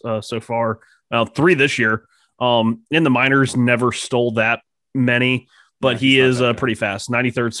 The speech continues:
Speaker 1: uh, ninety-third percentile in sprint speed, uh, the last, uh, two years.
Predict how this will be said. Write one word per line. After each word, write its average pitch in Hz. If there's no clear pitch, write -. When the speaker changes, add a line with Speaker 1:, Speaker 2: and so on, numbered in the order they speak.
Speaker 1:
uh, 110
ninety-third 190
percentile 147
in 117
sprint 135
speed, 113
uh, 113
the 113
last, 113
uh, 107
two -
years. -